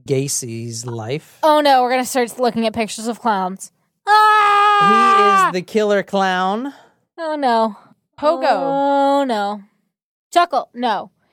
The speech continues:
Speaker 3: Pogo.
Speaker 2: No, we talked about this last time. You thought it was
Speaker 1: Yeah. <laughs>
Speaker 2: Chuckles, and it's really Pogo.
Speaker 1: Well, he has two, uh, clown personas,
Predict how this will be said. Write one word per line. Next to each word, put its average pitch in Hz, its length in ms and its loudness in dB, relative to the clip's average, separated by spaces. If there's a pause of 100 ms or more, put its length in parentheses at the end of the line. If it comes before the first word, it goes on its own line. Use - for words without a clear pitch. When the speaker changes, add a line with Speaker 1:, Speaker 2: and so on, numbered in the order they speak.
(140)
Speaker 3:
Pogo. 262 200 -6
Speaker 2:
No, 294 240 4
we 294 120 0
talked 254 320 -2
about 254 220 2
this 247 160 -2
last 220 240 0
time. 202 220 -4
You 240 100 -4
thought 254 180 2
it 208 80 0
was 233 160 -2
Speaker 1:
Yeah. 214 140 2
<laughs> - 0 -
Speaker 2:
Chuckles, 202 320 -2
and 220 80 -10
it's 196 180 -16
really 220 220 -8
Pogo. - 420 -16
Speaker 1:
Well, 196 160 4
he 233 180 -2
has 208 280 0
two, 233 400 0
uh, 185 80 0
clown 175 480 -2
personas, 156 680 -4